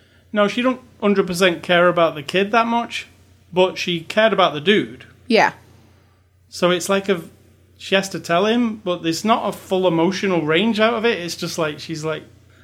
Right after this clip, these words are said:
Speaker 1: "I'm going through grief, but I'm telling you this."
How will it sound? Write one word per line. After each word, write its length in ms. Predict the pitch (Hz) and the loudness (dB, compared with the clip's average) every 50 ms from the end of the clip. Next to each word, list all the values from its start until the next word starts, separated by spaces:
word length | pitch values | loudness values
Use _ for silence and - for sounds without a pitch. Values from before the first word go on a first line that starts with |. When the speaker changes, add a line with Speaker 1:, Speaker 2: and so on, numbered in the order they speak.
| - | -6
Speaker 1:
"I'm 240 | - 190 196 208 196 | 0 2 4 4 4
going 220 | 170 170 165 160 151 | 4 4 4 4 2
through 220 | 156 156 147 143 | 0 -2 -2 -2
grief, 340 | 139 147 143 147 147 139 - - - | -2 -4 -4 -4 -4 -8 -12 -14 -8
but 140 | 147 147 147 | -6 -4 -4
I'm 140 | 147 143 | -4 -4
telling 340 | 139 - 175 170 170 160 151 | -2 2 2 2 2 2 0
you 120 | 143 139 139 | -2 -4 -4
this." 380 | 127 127 131 127 - - - | -6 -8 -10 -10 -12 -16 -16